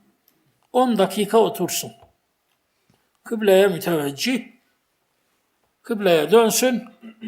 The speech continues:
Allah'ın huzurunda otursun, dua etsin. Nefsine o fırsatı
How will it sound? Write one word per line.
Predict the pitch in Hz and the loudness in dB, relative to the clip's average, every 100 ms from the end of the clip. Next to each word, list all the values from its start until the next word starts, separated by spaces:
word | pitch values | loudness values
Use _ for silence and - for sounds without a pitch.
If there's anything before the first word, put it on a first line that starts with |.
| 190 - _ _ - | -14 -16 _ _ -4
Allah'ın | 190 214 208 214 | 2 2 2 0
huzurunda | 185 180 196 175 180 | -2 0 -2 -2 -6
otursun, | 190 175 180 - 190 | -8 -8 -10 -10 -8
dua | 175 - - | -8 -8 -10
etsin. | - - - _ _ _ _ _ _ _ _ _ _ _ _ _ _ _ _ _ _ _ _ _ _ _ _ _ _ _ _ _ _ _ _ _ _ _ _ _ - | -10 -10 -12 _ _ _ _ _ _ _ _ _ _ _ _ _ _ _ _ _ _ _ _ _ _ _ _ _ _ _ _ _ _ _ _ _ _ _ _ _ -12
Nefsine | 151 - - 170 185 | -6 -2 -2 -2 -4
o | 180 | -2
fırsatı | 190 - 143 - 143 - 202 214 | -4 -6 -6 -6 -6 -6 -6 -8